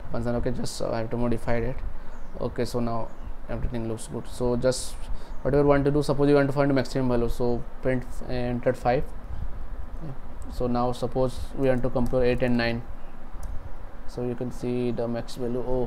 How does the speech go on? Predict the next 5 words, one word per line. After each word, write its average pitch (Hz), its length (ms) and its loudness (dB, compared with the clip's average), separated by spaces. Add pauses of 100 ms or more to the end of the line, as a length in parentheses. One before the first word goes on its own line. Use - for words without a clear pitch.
(180)
Okay, 90 340 -2 (1500)
some - 240 0
error 120 300 -2
here 117 180 0
happened. 117 460 0